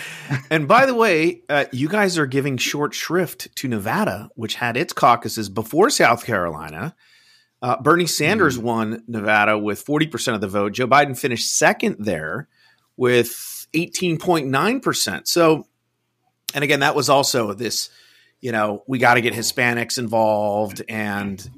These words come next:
Speaker 1: because Iowa, New Hampshire are so white, and obviously South Carolina has a high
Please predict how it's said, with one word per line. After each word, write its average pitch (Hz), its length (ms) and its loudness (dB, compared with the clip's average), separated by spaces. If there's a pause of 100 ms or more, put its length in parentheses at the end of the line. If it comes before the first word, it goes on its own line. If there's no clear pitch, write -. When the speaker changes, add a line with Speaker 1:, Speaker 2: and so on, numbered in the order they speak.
Speaker 1:
because 110 400 -4
Iowa, 104 260 2
New 101 100 -2
Hampshire 101 280 -6
are - 20 -10
so 104 160 -4
white, 165 400 4
and 107 300 -8
obviously 104 320 -6
South 101 260 0
Carolina 107 320 2
has 95 180 -4
a 92 60 -6
high 107 320 0